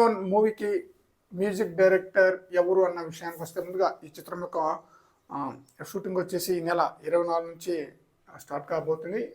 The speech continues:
ముహూర్తం ఈ, ఈ నెల ఇరవై నాలుగున. అయితే ఈ మూవీ యొక్క మ్యూజిక్ డైరెక్టర్ ఎవరు అన్న విషయానికి వస్తే గెస్ చేయండి ఫ్రెండ్స్,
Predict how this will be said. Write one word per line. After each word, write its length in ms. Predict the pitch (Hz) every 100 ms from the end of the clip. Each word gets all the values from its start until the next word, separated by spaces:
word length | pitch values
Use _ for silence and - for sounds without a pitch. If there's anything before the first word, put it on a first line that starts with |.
| -
ముహూర్తం 360 | 156 160 170 147 - 151
ఈ, 20 | 147 160
ఈ 40 | 151
నెల 100 | 151 147
ఇరవై 180 | 151 151 147
నాలుగున. 280 | 151 156 214 - _ -
అయితే 140 | - 233
ఈ 40 | 220
మూవీ 140 | 233 240
యొక్క 140 | 226 226 196 208 - _ _ _ _ 185
మ్యూజిక్ 340 | 208 220 180 180
డైరెక్టర్ 440 | 196 196 196 190 185 -
ఎవరు 160 | 175 190 180
అన్న 120 | 180 165
విషయానికి 300 | - 165 160
వస్తే 200 | - 202 165 135 - _ _ - 160
గెస్ 180 | 165 - -
చేయండి 260 | 190 185 202
ఫ్రెండ్స్, 300 | 254 240